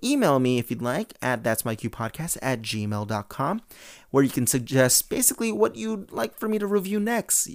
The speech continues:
And if you want, and actually I do recommend that you do this, rate and review the episode on Apple Podcasts. This helps boost attention for the show as well as sharing the episode, I don't know, with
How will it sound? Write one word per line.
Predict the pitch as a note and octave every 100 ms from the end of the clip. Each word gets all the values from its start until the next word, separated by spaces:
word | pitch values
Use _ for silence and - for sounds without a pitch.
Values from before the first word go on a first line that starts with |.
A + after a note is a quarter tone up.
| -
And | B2+ C3+ C#3+ C#3 -
if | C#3 -
you | D#3
want, | D3+ D#3+ G3+ - _ _ _ _ _ _ _ _
and | A#2+ B2
actually | A2+ B2+ B2+ A2+
I | A#2
do | A2+ B2+
recommend | B2 B2 B2+ A#2
that | A#2+
you | A#2
do | F#3
this, | G#3 D3+ - - - - - -
rate | A#3 C4
and | A#3
review | A3 F#3 G#3
the | F#3+
episode | E3+ - F3
on | E3+ E3
Apple | - D#3 D3
Podcasts. | - F3+ F3+ C#3+ G#2 - - - -
This | C#3 -
helps | C#3 -
boost | - B2+ A#2+
attention | - E3 E3+ E3+
for | -
the | D#3+
show | D#3 F3 E3
as | - B2
well | C3+ C3+
as | B2+ A#2+
sharing | - G3 F#3+
the | F3+
episode, | - F3+ G#3 G#3 G3+ - - - _ -
I | -
don't | A#3+
know, | A#3
with | A3+ B3